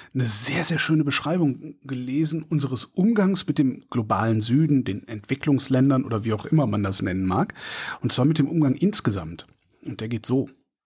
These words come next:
"Seit vielen Jahrzehnten redet die europäische und auch die deutsche Politik davon,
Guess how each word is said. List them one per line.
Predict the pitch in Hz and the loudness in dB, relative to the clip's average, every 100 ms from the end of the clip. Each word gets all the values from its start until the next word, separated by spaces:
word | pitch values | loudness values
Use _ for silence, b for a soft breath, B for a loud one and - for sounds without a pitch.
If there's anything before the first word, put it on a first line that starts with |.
| _ _ _ _ B B B B B B B B B | _ _ _ _ B B B B B B B B B
"Seit | 123 123 | -2 0
vielen | - 180 208 170 | 2 4 4 4
Jahrzehnten | 147 135 - - 156 208 214 131 110 | 2 0 0 2 4 4 2 0 0
redet | 107 131 185 185 - | 2 2 2 0 0
die | |
europäische | 131 131 113 - 156 185 190 - | 0 0 -2 -2 0 2 2 2
und | 135 123 | 2 0
auch | 117 | -4
die | - 107 | -6 -4
deutsche | 117 156 - | -2 0 0
Politik | 156 120 113 - 170 - | -2 -2 -2 0 0 0
davon, | 123 127 147 147 | -2 0 2 0